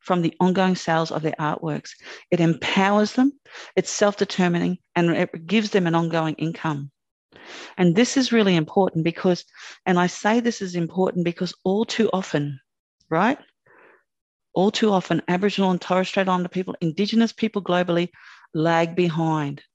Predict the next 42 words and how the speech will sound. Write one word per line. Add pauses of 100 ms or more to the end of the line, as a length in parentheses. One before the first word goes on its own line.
(200)
as
you
can
see (600)
on
this, (960)
on
this
bell-shaped
curve. (540)
So
here
is
the
digital
world.
Imagine
this
is, (300)
this
is
where
we
stand
at
the
moment.
This
is
N
F
Ts. (240)
This
is
blockchain. (480)
Everybody
here
is
at
the
blue
circle.